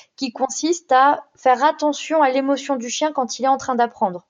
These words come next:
Donc l'objectif, c'est vraiment de se dire, est-ce que mon chien, quand je l'éduque, je suis dans la bienveillance ? Est-ce qu'il est, euh, bien ? Est-ce qu'il est heureux ? Est-ce qu'il est content d'apprendre ?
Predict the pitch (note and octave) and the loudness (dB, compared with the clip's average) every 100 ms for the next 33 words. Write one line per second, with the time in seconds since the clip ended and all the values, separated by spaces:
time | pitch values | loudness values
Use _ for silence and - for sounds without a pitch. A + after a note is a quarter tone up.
0 | _ _ - - - A3 G#3+ C4+ A#3 B3 | _ _ -20 -20 -8 -4 0 0 0 -4
1 | - D#4 F4+ - - A3 B3 C#4+ D4+ B3+ | -2 -2 -2 -4 -4 0 2 0 0 -4
2 | A3 A#3 D4+ E4 _ - C#4 - D#4 D4 | -4 -2 -2 -2 _ -2 -2 0 -2 0
3 | C4 - D4+ D4 C4+ A3 A#3+ G#3+ C4+ E4 | -2 -2 -2 0 -2 -2 -2 -2 -2 -4
4 | - - - - B3 B3 A#3 A#3+ C#4 C4+ | -8 -20 -14 -4 0 2 2 0 0 2
5 | A#3+ C#4+ - - - A#3+ - D4 C#4+ C#4+ | 4 4 2 -6 -4 -4 0 2 2 0
6 | A#3 A3+ A#3 A3+ G#3 G3+ G3 G3+ F3+ A3+ | -6 -2 2 4 4 2 0 -4 -8 0
7 | D#4+ E4 A#3+ - G3+ A3 - C4 B3 D4+ | 2 2 -2 -6 -4 -2 2 2 2 0
8 | - G#3 A3 - C#4 C#4 B3 G#3+ - C4+ | -2 -4 -4 -2 0 0 0 0 2 2
9 | D4+ | 2